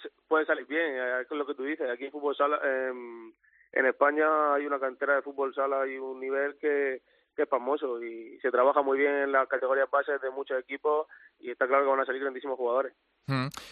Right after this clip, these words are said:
Speaker 2: Eh, y en tu caso, decías tú que, que ya <laughs> te ha llamado la selección española, internacional absoluto, estás haciendo cosas importantes con Jimmy y encima en Blanca dicen que el Polideportivo Municipal le ponen tu nombre. <laughs> O sea, ya solo te queda empezar a ganar títulos para empezar a, a completar el palmarés del jugador perfecto.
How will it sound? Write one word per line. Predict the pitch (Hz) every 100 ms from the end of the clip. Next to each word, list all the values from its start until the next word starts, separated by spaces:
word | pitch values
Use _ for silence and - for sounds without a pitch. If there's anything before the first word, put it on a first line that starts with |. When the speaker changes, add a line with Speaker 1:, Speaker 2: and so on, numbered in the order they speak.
| - _ _
Speaker 2:
Eh, | - 101 98
y | 98 127
en | 127
tu | 131
caso, | 160 147
decías | 117 113 143 131
tú | 160
que, | 127 117 107
que | - 110
ya | 131 156
<laughs> | 139 147
te | 135
ha |
llamado | 135 139 151
la | 147
selección | 143 135 143
española, | 147 - 127 160 170 170 170
internacional | 160 131 127 123 143
absoluto, | 147 127 127 131 165 151 160 160
estás | 139 139
haciendo | 135 143 143
cosas | 139 131
importantes | 135 127 139 139
con | 131 123
Jimmy | 147 160
y | 127
encima | 120 151 165 175
en | 123 120 117 113
Blanca | 139 175 170 160
dicen | 147 131
que | 131
el |
Polideportivo | 127 131 127 127 160
Municipal | 160 143 131 165
le | 165
ponen | 143 160 143
tu | 127
nombre. | 139 113 78 87
<laughs> |
O |
sea, | - - 135 - - - -
ya | - 160
solo | 208
te | 190
queda | 185 220
empezar | 190 208
a | 202
ganar | 190 180
títulos | 175 214 226 214
para | 190 175
empezar | 156 165 196
a, | 185 160 127
a | 160
completar | 165 151 160 190
el | 202
palmarés | 165 165 160 185 214
del | 180 175 151
jugador | - 147 156 185
perfecto. | 180 165 156 131 104 90